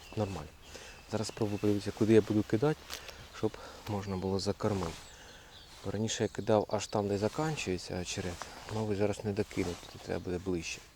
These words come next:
Ну, коротше, пробую, зараз розложуюсь. Першу розложу свою флагманську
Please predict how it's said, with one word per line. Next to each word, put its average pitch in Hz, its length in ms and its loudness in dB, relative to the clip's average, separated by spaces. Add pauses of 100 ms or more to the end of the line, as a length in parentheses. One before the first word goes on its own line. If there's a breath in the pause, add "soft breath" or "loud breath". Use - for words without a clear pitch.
(880)
Ну, 82 140 -4
коротше, - 360 0
пробую, 85 300 0
зараз 82 420 -6
розложуюсь. 107 640 0 (840 loud breath)
Першу 123 320 6
розложу 107 280 0
свою 107 220 4
флагманську 135 760 4